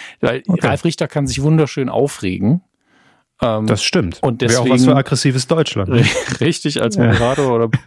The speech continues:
Speaker 2: <laughs>
Speaker 1: Host. Aber, ähm, hier alle nicht ganz dicht, so als Schlusswort. Also, „Da ist der da lang gelaufen, da ist das wieder, ja, alle nicht ganz dicht.“ Fänd ich, würde ich mir angucken.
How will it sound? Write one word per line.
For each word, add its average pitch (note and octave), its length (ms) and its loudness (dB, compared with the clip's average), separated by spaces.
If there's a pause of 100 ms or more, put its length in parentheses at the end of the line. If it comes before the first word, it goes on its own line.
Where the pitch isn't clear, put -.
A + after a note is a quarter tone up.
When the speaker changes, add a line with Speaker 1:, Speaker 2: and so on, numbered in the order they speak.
(180)
Speaker 2:
<laughs> - 380 -14
Speaker 1:
Host. C#3 280 0 (380)
Aber, B2 440 -2
ähm, A2 340 -4 (200)
hier A#2+ 360 2 (120)
alle C#3+ 220 0
nicht D3 180 -2
ganz B2 240 -2
dicht, C#3+ 200 -4
so C#3 100 2
als A#2 160 0
Schlusswort. B2 680 -2
Also, A2+ 300 -2
„Da - 100 -10
ist - 180 -4
der D3 80 -2
da D#3+ 160 0
lang D#3+ 160 -2
gelaufen, E3 300 0
da C3 60 0
ist A#2+ 120 -4
das D3+ 160 -2
wieder, C#3 320 2
ja, B2+ 120 0
alle C3+ 160 0
nicht B2+ 140 0
ganz B2 240 -6
dicht.“ - 300 -2 (800)
Fänd C3 180 2
ich, - 240 -6
würde C3+ 160 2
ich C#3+ 80 -4
mir C#3+ 160 0
angucken. A2+ 340 -4